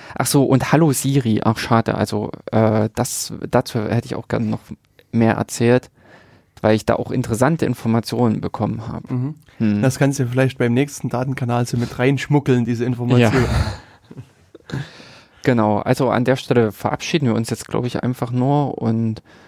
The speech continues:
Speaker 1: sagen Tschüss, bis zum nächsten Mal, bis zur nächsten Runde.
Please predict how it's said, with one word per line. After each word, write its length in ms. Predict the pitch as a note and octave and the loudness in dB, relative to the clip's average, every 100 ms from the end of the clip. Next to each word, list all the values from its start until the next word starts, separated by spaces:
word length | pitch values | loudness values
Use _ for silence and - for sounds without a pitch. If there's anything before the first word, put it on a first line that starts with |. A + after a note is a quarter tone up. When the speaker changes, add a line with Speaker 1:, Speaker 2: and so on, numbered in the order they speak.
| - _ _ | -20 _ _
Speaker 1:
sagen 400 | - A2+ A2 A2 | 0 2 2 0
Tschüss, 540 | - F3+ F#3+ - - - _ _ _ - | -2 0 0 -2 -10 -16 _ _ _ -6
bis 600 | B2+ B2 - - - - | 0 0 0 -8 -10 -10
zum 300 | - A#2+ A2 | 0 2 4
nächsten 360 | A#2 - - | 2 -2 0
Mal, 120 | D3 D3 | 2 2
bis 180 | - | -2
zur 120 | - A2 | -4 -2
nächsten 320 | A#2 - A2+ | -2 -2 -6
Runde. 480 | B2 D#3+ E3+ F3 | -2 0 0 0